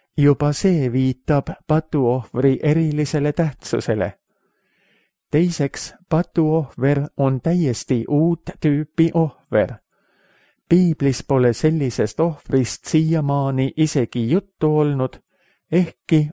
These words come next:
alates Kainist ja Aabelist on paljud inimesed toonud Jumalale oma ohvreid. Ent need olid pigem tänu- ja osadusohvrid, mitte patuohvrid. Patuohvrid ilmuvad alles pärast seda,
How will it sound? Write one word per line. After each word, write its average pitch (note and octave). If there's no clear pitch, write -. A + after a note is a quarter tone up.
alates D3
Kainist D3+
ja A#2
Aabelist D3
on A#2+
paljud D#3
inimesed D#3+
toonud C3+
Jumalale C#3+
oma C#3+
ohvreid. G#2+
Ent C#3
need E3
olid C3
pigem A#2+
tänu- D#3+
ja A2+
osadusohvrid, D3+
mitte D#3
patuohvrid. A2
Patuohvrid D#3+
ilmuvad B2+
alles C3
pärast C3+
seda, D#3+